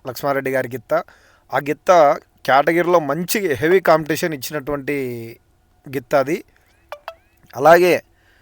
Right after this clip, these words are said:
వీరనరసింహారెడ్డి, వీరనరసింహారెడ్డి గిత్తతో పోటీ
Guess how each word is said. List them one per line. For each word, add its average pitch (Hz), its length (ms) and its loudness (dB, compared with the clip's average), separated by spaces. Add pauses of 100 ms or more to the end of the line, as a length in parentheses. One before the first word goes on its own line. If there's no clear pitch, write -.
(760)
వీరనరసింహారెడ్డి, 160 960 2 (1300)
వీరనరసింహారెడ్డి 156 920 0
గిత్తతో 147 360 2 (1080)
పోటీ 160 260 4